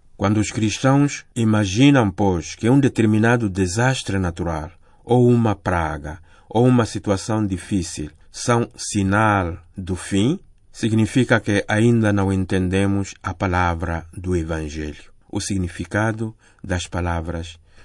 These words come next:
do Senhor Jesus aos seus discípulos. Depois de dizer aos discípulos que não compete a eles saber o tempo, Jesus continua: "Mas recebereis a força do Espírito Santo,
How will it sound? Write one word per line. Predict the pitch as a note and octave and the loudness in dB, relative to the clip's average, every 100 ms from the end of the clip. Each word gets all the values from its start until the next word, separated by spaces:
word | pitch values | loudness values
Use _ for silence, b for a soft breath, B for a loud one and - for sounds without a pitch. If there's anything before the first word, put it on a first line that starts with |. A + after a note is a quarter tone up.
| b | b
do | F2 | -4
Senhor | E2+ F#2 F2+ E2 | 0 2 4 2
Jesus | D#2 D#2 D2+ E2 D#2+ - | 0 -2 -2 -2 -4 -6
aos | E2 - | -6 -2
seus | E2+ D#2+ | -2 -2
discípulos. | D#2+ - - - - D2+ - - - - - | -4 -6 -6 -6 -10 -14 -16 -20 -20 -20 -10
Depois | F#2+ A#2+ B2 | -4 2 4
de | G2+ | 2
dizer | F#2+ G2 G#2+ A2 | 0 0 2 2
aos | G2+ | 2
discípulos | F2 F2 - A2+ G2 E2+ E2 - b b b | 0 -4 -2 -2 -4 -8 -10 -16 b b b
que | F#2+ | -2
não | F#2 | 0
compete | F2+ F#2 F2 B2+ C3 G2+ | 0 -2 0 0 2 2
a | F#2+ | 4
eles | G2+ F#2+ F2 | 2 2 -2
saber | - F2 G2 F2+ | -2 -2 0 0
o | |
tempo, | E2+ F#2 E2+ D2+ G#2 C3 b b | -2 -2 -2 -4 -8 -10 b b
Jesus | F#2+ G#2 G2 A#2 - | -2 0 0 -2 -4
continua: | A#2 G#2 G2 F2+ D#2+ D#2+ - b b b | -4 0 0 0 -2 -6 -12 b b b
"Mas | F#2 F2+ E2 - b b | -4 -2 -4 -8 b b
recebereis | F2 E2+ G2 C3+ C#3+ - G2 F2+ F2+ A2 C3+ D3 - - | -8 -4 0 0 0 -2 0 0 2 2 0 -2 -10 -8
a | F#2+ | -10
força | - G#2+ G#2 G2+ G2+ | -6 -2 -2 -2 -6
do | F2 | -6
Espírito | E2+ - G2 F2+ E2+ E2+ | -6 -6 -4 -4 -4 -10
Santo, | D#2+ - D#2+ D#2 - - | -10 -8 -8 -10 -16 -20